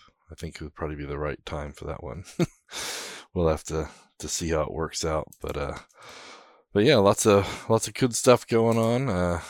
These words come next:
again, conference season is still in swing.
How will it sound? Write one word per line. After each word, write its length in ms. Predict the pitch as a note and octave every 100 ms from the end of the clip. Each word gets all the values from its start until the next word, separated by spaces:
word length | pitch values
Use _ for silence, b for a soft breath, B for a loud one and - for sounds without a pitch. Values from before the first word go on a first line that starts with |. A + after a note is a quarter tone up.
| B
again, 500 | G2 F2 - F#2 F#2 - _ -
conference 380 | F#2+ F2+ F#2
season 340 | - F#2 F#2+ F2
is 100 | D#2+
still 320 | - F2 F2+
in 120 | F2
swing. 540 | - - G2 G2+ D#3